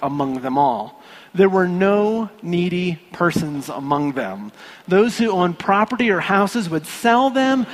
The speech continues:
and bring the proceeds from the sales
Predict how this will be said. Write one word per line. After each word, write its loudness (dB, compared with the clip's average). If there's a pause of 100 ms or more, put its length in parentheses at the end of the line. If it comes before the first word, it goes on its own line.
(160)
and 0
bring 4
the 0
proceeds -2
from 0
the 2
sales 0